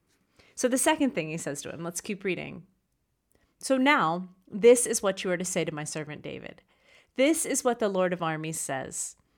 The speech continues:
I took you from the pasture, from tending the flock, to be ruler over my people.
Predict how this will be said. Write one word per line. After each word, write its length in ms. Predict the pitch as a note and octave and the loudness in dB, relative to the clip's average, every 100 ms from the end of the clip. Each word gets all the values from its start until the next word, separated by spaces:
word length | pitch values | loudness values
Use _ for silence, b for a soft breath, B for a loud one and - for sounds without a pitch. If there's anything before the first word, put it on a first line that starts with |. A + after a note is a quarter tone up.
| - | 2
I 240 | A3+ C#4+ D#4+ | 6 6 2
took 280 | D#4+ D#4+ | -2 -2
you 240 | D4 G#3+ F3 | -4 -4 -6
from 220 | - G3+ | -4 -4
the 80 | G3 | -4
pasture, 680 | G#3+ A3 - - - - - | -4 -4 -4 -8 -10 -12 -10
from 220 | G3+ G3+ | -6 -4
tending 420 | G3 A#3+ A#3 A3+ | -2 0 2 0
the 80 | G#3 | 0
flock, 520 | G3+ G#3 G#3 - - - | 0 0 0 -4 -16 -12
to 80 | |
be 120 | G#3 A3+ | -4 -4
ruler 440 | G#3 A#3+ A#3+ G#3 | -2 2 4 4
over 260 | F#3 G3+ G3+ | 2 2 0
my 400 | G3 F#3 G#3 A3+ | 2 2 2 0
people. 540 | A3+ - C#3 - | -4 -4 -4 -4